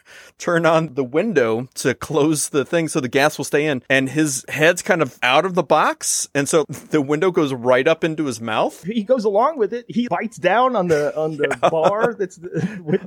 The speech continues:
Speaker 2: separating
Speaker 1: Oh,
Speaker 2: the
Speaker 1: it's
Speaker 2: window.
Speaker 1: good.
Speaker 2: He rolled with it, man, like a pro. Uh, but then it moved again, so he just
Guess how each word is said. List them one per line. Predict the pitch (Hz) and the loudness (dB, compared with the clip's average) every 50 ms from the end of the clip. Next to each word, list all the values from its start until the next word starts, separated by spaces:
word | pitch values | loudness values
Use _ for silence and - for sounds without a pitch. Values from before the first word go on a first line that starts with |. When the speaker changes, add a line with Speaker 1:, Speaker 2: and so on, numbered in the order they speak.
| 170 - | -4 0
Speaker 2:
separating | - | 2
Speaker 1:
Oh, | 147 151 147 143 | 2 4 4 4
Speaker 2:
the | 143 | 2
Speaker 1:
it's | 143 | 2
Speaker 2:
window. | 156 180 202 240 123 123 120 117 | 0 0 0 2 2 4 2 0
Speaker 1:
good. | 110 104 - - - - - _ - 127 | -2 -6 -16 -20 -20 -20 -20 _ -16 -12
Speaker 2:
He | - 147 208 254 | -4 -2 -2 -2
rolled | 240 262 311 359 415 330 - | -2 -4 -2 0 0 0 0
with | 226 247 233 | -2 -4 -4
it, | 254 254 | -4 -8
man, | 240 233 240 240 | -8 -8 -6 -4
like | 233 214 - - | -2 -2 -2 -2
a | 208 | -4
pro. | 208 - 277 302 311 262 233 226 233 220 _ _ _ _ _ _ - | -4 -2 -4 -4 -2 -2 -2 -4 -4 -6 _ _ _ _ _ _ 0
Uh, | 156 170 | 2 2
but | 170 170 175 | 4 4 4
then | 233 240 226 | 4 4 4
it | 233 190 165 | 4 -2 0
moved | 160 185 220 196 202 214 | 0 0 0 0 -2 -6
again, | 233 220 240 240 233 233 233 | -4 -2 0 0 2 0 0
so | - 180 | 0 0
he | 165 170 190 | 0 -2 -2
just | - 190 175 - - | -2 -2 -4 -4 -6